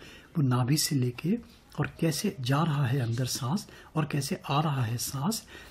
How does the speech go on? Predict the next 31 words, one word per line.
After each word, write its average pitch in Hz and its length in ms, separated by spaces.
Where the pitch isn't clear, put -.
इसकी 202 240
लयबद्धता, 127 680
इसमें 185 260
एक 185 140
हार्मनी, 120 540
इसमें 190 260
एक 196 80
तारतम्य 131 500
अगर 170 220
ये 170 280
है 180 100
व्यक्ति 139 360
में, 185 240
तो 226 100
व्यक्ति 139 440
के - 360
लक्षण 139 760
बहुत 127 240
अच्छे 151 360
माने 160 300
जाएंगे। 117 400
इस - 140
चीज़ - 240
को 180 160
साम-, 123 320
सामुद्रिक 131 680
शास्त्र - 440
में 131 120
लेके 117 400
शरीर 196 540
के 240 220